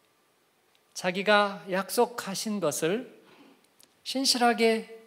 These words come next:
이루는 사람에게 듣는 것을 좋아하신다. 어느 청교도 신앙인이 그렇게 얘기한 바 있습니다. 하나님은 자기가 손으로 쓴 자신의 말씀을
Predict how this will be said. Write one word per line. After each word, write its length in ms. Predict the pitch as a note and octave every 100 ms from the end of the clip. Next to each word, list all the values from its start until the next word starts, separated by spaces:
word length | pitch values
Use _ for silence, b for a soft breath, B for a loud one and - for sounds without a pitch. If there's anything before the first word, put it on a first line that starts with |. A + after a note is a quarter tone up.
| -
이루는 420 | E3+ F3 F3 E3
사람에게 800 | - D#3+ D3 C3+ B2 F3 A#3 - - _ _ _ _ _ _ _ _ _ _
듣는 300 | - D#3 G3
것을 240 | G3+ G3 G3
좋아하신다. 760 | - D3 C3+ - B2 - B2+ - _ _ _ _ _ _ _ - B B B _
어느 360 | D3+ D#3+ C#3+ D#3 - _ _ _ _ _ _ _ _ _ _
청교도 460 | - G3+ G3+ F3+ F3+
신앙인이 680 | F#3 F#3+ E3+ E3 G3 C#3
그렇게 300 | - C#3+ -
얘기한 280 | C#3 C3 C3+
바 100 | C#3
있습니다. 300 | C3 - C#3
하나님은 440 | G3 A3+ A#3+ A3+ F#3+ B B
자기가 540 | - - E3 E3 E3+ D#3+
손으로 380 | - C4+ C4
쓴 460 | B3 - A#3+ A3+ G3+ B B -
자신의 380 | - - G3
말씀을 640 | F3+ D3 D3 G3 G3+ -